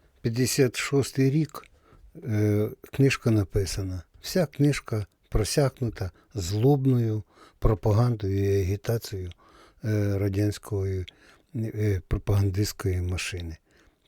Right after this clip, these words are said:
Там немає ніде слова правди. Брехня брехнею поганяє і на брехні їде. От, щоб людям було смішно, е, всіх оцих українських, е,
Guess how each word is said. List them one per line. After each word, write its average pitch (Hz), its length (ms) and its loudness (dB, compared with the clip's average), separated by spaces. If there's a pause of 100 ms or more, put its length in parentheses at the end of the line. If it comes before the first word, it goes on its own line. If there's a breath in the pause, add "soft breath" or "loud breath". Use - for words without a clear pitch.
Там 139 360 4
немає 117 640 2
ніде 123 520 4 (120)
слова 123 500 2
правди. 95 440 -4 (420 soft breath)
Брехня 127 600 4
брехнею 120 600 2
поганяє 117 720 4 (240 loud breath)
і 110 120 2
на 113 120 4
брехні 110 440 2
їде. 92 340 -4 (1000 loud breath)
От, 101 440 -4
щоб 151 320 2
людям 156 300 4
було 143 260 4
смішно, 135 640 0 (400 soft breath)
е, 98 140 -2
всіх 147 440 -2
оцих - 440 -4 (400 soft breath)
українських, 117 760 0
е, 104 260 -2